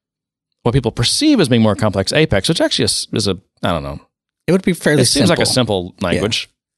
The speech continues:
Speaker 2: 'Cause at least then you, you have a clear defined structure of, "Okay, I've got this value, I'm pulling
Speaker 1: Right.
Speaker 2: this value, I'm calculating this information."
Speaker 1: Right. There's a clear entry point.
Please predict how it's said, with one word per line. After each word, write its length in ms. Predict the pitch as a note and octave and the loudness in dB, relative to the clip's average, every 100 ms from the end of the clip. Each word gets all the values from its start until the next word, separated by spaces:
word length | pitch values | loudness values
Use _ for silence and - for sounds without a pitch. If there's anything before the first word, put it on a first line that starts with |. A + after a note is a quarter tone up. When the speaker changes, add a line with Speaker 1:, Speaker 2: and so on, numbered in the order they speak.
| - | -2
Speaker 2:
'Cause 80 | F3 | 2
at 40 | |
least 180 | B3+ B3+ | 4 4
then 160 | A3 G3+ | 4 4
you, 100 | F3 | 4
you 160 | F3+ E3+ | 4 2
have 100 | D3 | 2
a 40 | |
clear 340 | - - E3 D#3+ | -2 0 2 2
defined 360 | D3 D3 C#3 | 0 2 2
structure 380 | - D3 - A#2+ | 2 -2 0 0
of, 120 | A2 | 2
"Okay, 220 | B2+ - | 0 0
I've 120 | A#2 A#2+ | -2 0
got 180 | B2 | -2
this 160 | C#3+ B2+ | -2 -2
value, 320 | B2 A#2 A#2+ | 0 0 2
I'm 80 | A2 | 0
pulling 220 | - C3 | 2 2
Speaker 1:
Right. 20 | |
Speaker 2:
this 140 | B2 A#2+ | 2 0
value, 360 | A2 G#2 G#2 | 0 0 0
I'm 120 | G2 A2 | -2 -4
calculating 500 | - D#3 D#3 C#3 B2+ | -4 -2 0 0 0
this 160 | B2+ | 0
information." 600 | A#2+ - G#2+ A2+ - F#2+ | -2 -2 0 0 -2 -2
Speaker 1:
Right. 100 | - | -2
There's 160 | A#2 A#2 | 0 0
a 60 | A2 | 0
clear 280 | - D#3+ D3+ | 2 2 4
entry 280 | C#3+ - C3+ | 2 0 -2
point. 400 | - B2 B2 | 0 0 0